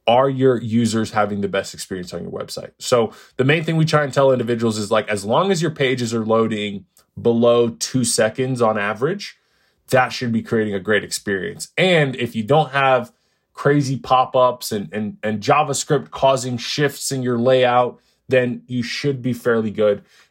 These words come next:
I think same thing with Core Web Vitals, the same thing you're mentioning there, Will. I think a lot of people want all six of their Core Web Vital metrics to be in the green and to be at the good state. And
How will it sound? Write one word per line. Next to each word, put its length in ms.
I 80
think 180
same 240
thing 140
with 140
Core 180
Web 200
Vitals, 360
the 100
same 220
thing 120
you're 100
mentioning 340
there, 160
Will. 140
I 60
think 200
a 40
lot 240
of 80
people 240
want 420
all 300
six 460
of 100
their 140
Core 240
Web 260
Vital 300
metrics 520
to 120
be 240
in 100
the 80
green 560
and 140
to 80
be 200
at 160
the 120
good 320
state. 460
And 280